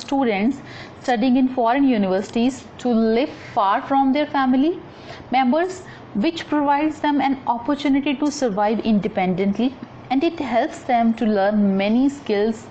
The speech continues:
like cooking, cleaning and time management। So guys,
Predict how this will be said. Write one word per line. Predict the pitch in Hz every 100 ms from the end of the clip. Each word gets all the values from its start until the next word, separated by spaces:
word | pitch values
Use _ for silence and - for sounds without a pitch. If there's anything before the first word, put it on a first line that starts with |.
| - -
like | 190 196 - 233
cooking, | 190 208 214 214 214 208 208
cleaning | 220 208 202 202 202 208 202 - 185 196
and | 214 226 - - - - -
time | 214 202 208 202
management। | 175 160 - - - - - - - - - - -
So |
guys, | 220 240